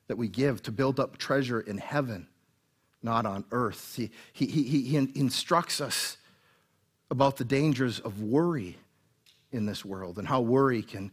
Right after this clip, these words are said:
can take over our lives and, and how we daily need to seek him and trust in him rather than the false promises of this world. He, he gives us strict warning about judging others, about examining the plank in our own eyes before we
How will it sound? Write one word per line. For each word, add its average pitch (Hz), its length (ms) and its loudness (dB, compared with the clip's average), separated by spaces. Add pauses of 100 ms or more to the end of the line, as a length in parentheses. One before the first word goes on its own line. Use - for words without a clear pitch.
(280)
can - 120 -4
take - 240 2
over 113 220 2
our 113 60 0
lives 113 480 2
and, 98 160 -8
and 113 100 -6
how 135 140 4
we 120 140 0
daily 123 480 2 (220)
need 127 180 0
to 117 80 -4
seek - 320 -2
him 143 360 0
and 107 220 -2
trust - 400 -8
in 98 120 -6
him 110 400 -4 (1400)
rather 123 400 2
than 98 380 -4 (200)
the 113 100 -6
false 101 300 -2
promises 98 560 -8
of 90 80 -10
this - 180 -14
world. 101 260 -4
He, 90 140 -12 (480)
he - 100 -8
gives 113 240 2
us - 300 -2 (480)
strict - 400 -2
warning 113 340 0
about 98 300 -6
judging 98 520 -4 (220)
others, 101 580 -8 (800)
about 117 220 -2
examining 110 480 0
the 98 80 -4
plank 117 360 -2
in 107 80 -2
our 95 140 -6
own 104 180 -2
eyes 92 260 -6
before 104 320 -6
we 92 240 -8